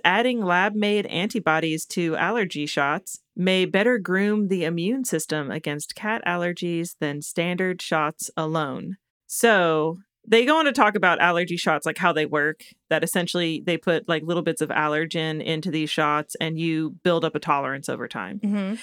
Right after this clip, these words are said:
Speaker 1: which, again, leads me to think that if I gave this coworker, like, one cat for one week, two cats for the next, you know,
Speaker 2: Right.
Speaker 1: just build it up,
Speaker 2: Right.
Speaker 1: it's gonna be fine.
Speaker 2: We'll just spread some fur initially.
Speaker 1: It's okay.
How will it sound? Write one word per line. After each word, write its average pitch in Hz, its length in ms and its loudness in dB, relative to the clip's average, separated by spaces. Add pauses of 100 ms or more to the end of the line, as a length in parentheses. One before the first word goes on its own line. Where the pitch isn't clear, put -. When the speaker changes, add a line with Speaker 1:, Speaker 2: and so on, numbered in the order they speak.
(100)
Speaker 1:
which, 240 280 2 (220)
again, 214 340 2
leads 185 200 0
me 214 80 4
to 247 80 2
think 175 220 0
that 156 80 2
if 165 100 -4
I 156 80 -2
gave 160 400 -2
this 185 180 -2
coworker, 247 420 2
like, 147 200 -2
one 165 260 0
cat 156 440 0
for 208 140 0
one 202 240 0
week, 151 480 -6
two 185 220 0
cats 180 440 0
for 180 160 0
the 185 100 0
next, 185 380 -2
you 190 100 -2
know, 160 280 -4 (240)
Speaker 2:
Right. 220 140 8
Speaker 1:
just 170 220 2
build 202 260 4
it 170 80 4
up, 180 400 4
Speaker 2:
Right. 175 260 0
Speaker 1:
it's 160 160 0
gonna 175 180 2
be - 80 -4
fine. 180 240 2
Speaker 2:
We'll 233 80 2
just 269 160 2
spread 247 260 4
some 277 160 2
fur 180 440 2 (160)
initially. 190 680 -2
Speaker 1:
It's 185 160 -2
okay. 190 440 -6